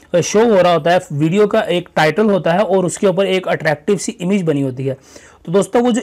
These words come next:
इमेज होती है, जिस इमेज को देखकर हम अपनी वीडियो, किसी भी वीडियो पर क्लिक करते हैं, उसको थंबनेल कहा जाता है। तो अगर आप अपने चैनल को वेरीफाई नहीं करेंगे तो आप यहाँ पर आप फिफ्टी मिनट से ज़्यादा की वीडियोज़ पोस्ट नहीं कर पाएंगे,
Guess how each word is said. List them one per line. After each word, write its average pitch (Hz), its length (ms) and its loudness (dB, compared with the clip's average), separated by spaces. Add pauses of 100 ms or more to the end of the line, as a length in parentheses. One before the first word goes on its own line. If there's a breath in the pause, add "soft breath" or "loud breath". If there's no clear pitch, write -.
इमेज 226 260 2
होती 202 220 0
है, 214 100 2
जिस 196 260 -4
इमेज 196 220 -2
को 233 100 -2
देखकर 190 340 0
हम 196 80 0
अपनी 190 240 -2
वीडियो, 170 320 0
किसी - 280 -6
भी 214 80 0
वीडियो 190 180 0
पर 196 120 -2
क्लिक 208 280 -4
करते 175 260 -4
हैं, 190 80 -2
उसको 196 300 -6
थंबनेल 151 400 -4
कहा 139 180 -2
जाता 135 240 -4
है। 131 120 -10 (520 loud breath)
तो - 60 -12
अगर 180 240 0
आप 233 120 2
अपने 233 200 0
चैनल 196 280 0
को 214 120 0
वेरीफाई 156 400 0
नहीं 220 200 0
करेंगे 202 320 -2
तो 202 100 -4
आप 170 360 0
यहाँ 180 180 -2
पर 185 140 0
आप 175 120 0
फिफ्टी - 340 -6
मिनट 196 200 0
से - 60 -8
ज़्यादा 170 200 -2
की 170 140 -4
वीडियोज़ 170 340 -2
पोस्ट 165 260 0
नहीं 208 140 0
कर 196 160 -2
पाएंगे, 180 360 -6